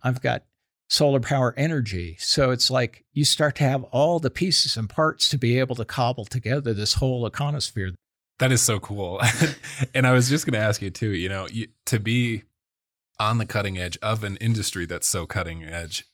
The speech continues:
Speaker 2: and to be opening up a potential new <laughs>
Speaker 1: Uh-huh.
Speaker 2: <laughs> econosphere, as you said. I mean, what are you most excited about seeing happen in the next ten years, next five years?
Speaker 1: So I,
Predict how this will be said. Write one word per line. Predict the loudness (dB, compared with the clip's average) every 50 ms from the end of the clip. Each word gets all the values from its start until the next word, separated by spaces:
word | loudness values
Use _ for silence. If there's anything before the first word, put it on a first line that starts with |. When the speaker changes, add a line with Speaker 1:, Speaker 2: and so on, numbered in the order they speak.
| _ _ _ _ _ _ _ _ _ _ _ -2
Speaker 2:
and | -2 0 0 -2 -4 -6 -6
to | -6
be | -4 -2 -4 -2
opening | -2 -2 -2 -2 -2 -2 -2
up | -4 -4 -6
a | -8 -10
potential | -8 -8 -4 -4 -4 -2 -2 -4 -6 -6
new | -6 -6 -4 -2 0 0 0 0 0 -2 -4 -6 -6 -8
<laughs> | -8 -4 0
Speaker 1:
Uh-huh. | 0 2 2 2 2 0
Speaker 2:
<laughs> | -2 -4 -6 -4 -4 -4 -6 -2 0 2 2 2 2 0 -4 -6 -6 -6 -6 _ -2
econosphere, | 0 4 4 6 6 6 6 4 4 2 2 2
as | 2 2 0
you | 0
said. | 0 2 2 2 2 0 0 -4 -8 -8 -6 -8 -4 0
I | 4 4
mean, | 6 4 4 2 -2 -6 -12 -14 -18 _ _ _ _ _ _ _ _ _ _ _ -4
what | 2 4 4 6
are | 8
you | 8 8 8 8
most | 8 6 4 0 0 -2
excited | 0 0 2 2 0 0 -2 -2
about | -2 -2 -2 -2 0 -2
seeing | -2 0 0 0 0 -2 -2 -4
happen | -4 -2 -2 -2 -4 -6 -8
in | -8 -8 -8
the | -8
next | -8 -10 -6 -4 -4 -4 -4 -6 -12 -18 _ _ _ _ _
ten | -2 -2 -2 -2
years, | -4 -8 -12 -14 -14 -12 -4 -2
next | -2 -2 0
five | 0 -2 -2 -2 -4 -8
years? | -10 -10 -8 -8 -8 -8 -8 -10 _ _ _ _ _ _ _ _ _ _ _ _ _ -2
Speaker 1:
So | 0 2 4
I, | 2 2